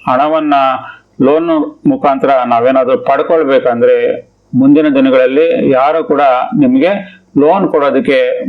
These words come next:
ಮುಂದೆ ಬರೋದಿಲ್ಲ. ಯಾಕಂದ್ರೆ ನೀವು ಒಂದು ಲೋನ್ ನ already ಸೆಟಲ್ಮೆಂಟ್ ಮಾಡ್ಕೊಂಡಿದ್ದೀರಾ. ಲೋನ್ ಸೆಟಲ್ಮೆಂಟ್ ಮಾಡ್ಕೊಂಡಾಗ ಏನಾಗುತ್ತೆ ಅಂದ್ರೆ ಅವರು ಸೆಟಲ್ಡ್ ಅಂತ ಅಪ್ಡೇಟ್ ಮಾಡಿದಾಗ ನಿಮ್ಗೆ ಮುಂದಿನ ದಿನಗಳಲ್ಲಿ ಯಾವುದೇ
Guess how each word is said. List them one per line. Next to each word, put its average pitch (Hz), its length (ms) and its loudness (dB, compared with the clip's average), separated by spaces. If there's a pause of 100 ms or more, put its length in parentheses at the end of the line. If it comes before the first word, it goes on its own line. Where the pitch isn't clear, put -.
ಮುಂದೆ 120 320 2
ಬರೋದಿಲ್ಲ. 110 440 2 (120)
ಯಾಕಂದ್ರೆ 143 420 0 (520)
ನೀವು 151 260 0 (320)
ಒಂದು 135 180 0
ಲೋನ್ 151 300 0
ನ 147 80 0 (180)
already 139 380 -2 (140)
ಸೆಟಲ್ಮೆಂಟ್ 156 580 0
ಮಾಡ್ಕೊಂಡಿದ್ದೀರಾ. 113 640 0 (1300)
ಲೋನ್ 160 200 2
ಸೆಟಲ್ಮೆಂಟ್ 147 500 0
ಮಾಡ್ಕೊಂಡಾಗ 120 420 -2
ಏನಾಗುತ್ತೆ 113 480 0
ಅಂದ್ರೆ 110 240 2 (460)
ಅವರು 123 280 2 (180)
ಸೆಟಲ್ಡ್ 180 540 -2 (140)
ಅಂತ 131 160 -4 (220)
ಅಪ್ಡೇಟ್ 123 300 0
ಮಾಡಿದಾಗ 113 560 0 (300)
ನಿಮ್ಗೆ 123 240 2 (100)
ಮುಂದಿನ 147 320 2
ದಿನಗಳಲ್ಲಿ 127 440 2
ಯಾವುದೇ 131 360 2